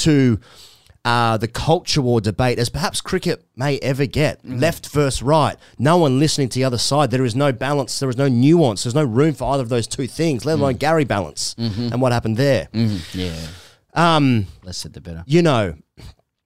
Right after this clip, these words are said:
Speaker 1: Pez, when I watch it, deep down in my soul, I feel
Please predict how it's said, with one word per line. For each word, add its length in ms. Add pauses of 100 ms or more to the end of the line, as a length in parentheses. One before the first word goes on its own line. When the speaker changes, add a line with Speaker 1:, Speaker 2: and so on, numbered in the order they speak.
(280)
Speaker 1:
Pez, 380 (140)
when 160
I 120
watch 420
it, 180 (1000)
deep 340
down 540 (340)
in 220
my 160
soul, 600
I 120
feel 720